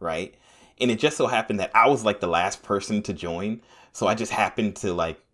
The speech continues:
"Hey, okay, I'll just invite everybody into my lobby." And then there was the issue of sending an invite and then it not appearing in the game. But that's, once again, just weird technical things. Now, we get into the game. And overall, the game at that point was seamless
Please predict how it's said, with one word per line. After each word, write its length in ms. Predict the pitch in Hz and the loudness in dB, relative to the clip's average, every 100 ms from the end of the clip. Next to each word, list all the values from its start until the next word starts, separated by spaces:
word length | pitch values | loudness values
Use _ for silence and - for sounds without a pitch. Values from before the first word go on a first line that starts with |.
| - | -4
"Hey, 220 | 180 226 | -2 0
okay, 320 | 147 147 135 127 | 0 2 4 6
I'll 100 | 127 | 6
just 180 | 127 | 2
invite 240 | 120 104 104 | 0 2 2
everybody 280 | 101 95 92 | 2 0 -4
into 160 | 90 | -6
my 100 | 87 | -4
lobby." 380 | 82 76 76 73 - - - | -2 -4 -8 -16 -20 -20 -6
And 180 | 214 202 | 0 2
then 200 | 202 233 | 4 4
there 100 | 143 | 2
was 120 | 120 | 2
the 120 | 107 98 | 0 -2
issue 320 | 110 110 95 | -2 0 0
of 140 | 85 | -2
sending 340 | - 127 120 95 | -2 0 0 0
an 60 | |
invite 400 | 101 101 85 85 | 0 0 -2 -4
and 100 | 80 | -8
then 120 | 87 | -10
it 60 | 82 | -8
not 200 | 82 85 | -4 -4
appearing 320 | - - 90 | -6 -10 -8
in 60 | 82 | -8
the 40 | |
game. 160 | 85 87 - - - | -8 -10 -12 -8 6
But 80 | |
that's, 200 | 180 - - - _ | 6 6 -6 -20 _
once 200 | 139 127 | 0 0
again, 340 | 123 180 127 131 | 0 0 0 -4
just 300 | - 104 - - _ _ _ | -8 -8 -8 -16 _ _ _
weird 240 | - 214 208 | 2 4 6
technical 380 | 131 - 104 - | 2 0 -4 -6
things. 340 | - 78 - _ _ _ - | -8 -12 -14 _ _ _ -8
Now, 260 | 120 110 - - - | -2 0 -2 -12 -14
we 200 | 135 196 | 0 0
get 160 | 196 220 | 4 2
into 180 | 185 | 2
the 80 | 147 | -2
game. 400 | 127 113 85 80 - _ _ | 0 0 0 -8 -16 _ _
And 100 | 262 | 2
overall, 520 | 311 349 233 233 277 202 | 6 6 8 12 12 10
the 100 | 123 | 6
game 280 | 131 254 | 4 2
at 100 | 185 | 2
that 180 | 156 123 | 2 2
point 220 | - 123 | 0 -2
was 120 | 92 - | -2 -4
seamless 680 | - 117 65 - - - | -2 -2 -2 -10 -14 -18